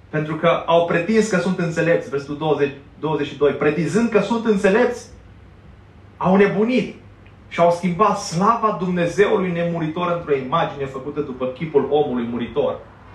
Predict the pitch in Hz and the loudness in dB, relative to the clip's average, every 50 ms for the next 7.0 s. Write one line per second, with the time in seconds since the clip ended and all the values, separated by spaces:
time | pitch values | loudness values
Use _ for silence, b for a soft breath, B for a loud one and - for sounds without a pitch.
0 | B B - 135 135 - - 202 208 202 202 - 165 127 123 117 113 110 107 - | B B -2 -2 -2 2 4 4 4 4 2 0 -2 -2 -2 -2 -4 -4 -6 -8
1 | - - - - - - - - 139 139 - - 147 147 143 - 139 131 - 185 | -12 -18 -20 -20 -20 -12 -2 0 0 0 0 0 0 0 0 -2 -6 -4 2 2
2 | 202 202 165 165 135 123 113 107 104 - - - 117 107 - 135 127 127 127 - | 2 2 2 0 -2 -2 -2 -4 -6 -8 -10 -10 -12 -6 -4 -4 -4 -4 -2 0
3 | 143 143 143 143 123 - - - - - - - - - - - - - - - | 0 2 2 0 -2 -6 -8 -12 -16 -20 -20 -20 -20 -20 -20 -20 -20 -20 -20 -18
4 | - 123 123 123 123 - - - - 139 135 135 - - 143 135 127 - 139 151 | -12 -10 -8 -8 -8 -10 -14 -8 -6 -6 -6 -6 -8 -10 -12 -8 -6 -4 -2 -2
5 | 151 - - 151 143 175 170 165 - - 156 170 165 - 143 135 127 120 127 127 | -2 -2 -6 -8 -8 -6 -8 -8 -8 -2 0 0 2 2 0 -2 -2 -6 -6 -6
6 | 127 135 127 127 - - - 156 156 - 143 - - - 170 - - - - - | -4 -4 -4 -4 -8 -12 -12 -4 -2 -2 -2 -2 0 0 0 0 0 -4 -6 -8